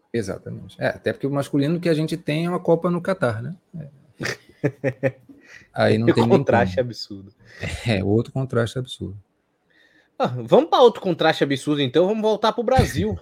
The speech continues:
Speaker 2: <laughs> Vamos falar de Supercopa do Brasil. Rodrigo, primeiros jogos definidos:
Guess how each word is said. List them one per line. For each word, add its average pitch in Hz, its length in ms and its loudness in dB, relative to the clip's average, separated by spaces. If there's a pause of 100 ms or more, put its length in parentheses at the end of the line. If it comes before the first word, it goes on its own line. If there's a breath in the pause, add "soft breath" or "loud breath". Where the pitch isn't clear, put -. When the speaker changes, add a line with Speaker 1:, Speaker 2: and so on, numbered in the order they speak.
(260)
Speaker 2:
<laughs> - 360 -20
Vamos 277 280 -4
falar 262 340 2
de 247 140 -4
Supercopa 277 1600 -2
do 202 160 -2
Brasil. 175 680 0
Rodrigo, 226 1040 -2 (320 soft breath)
primeiros 214 400 0
jogos 185 240 -2
definidos: 165 840 -6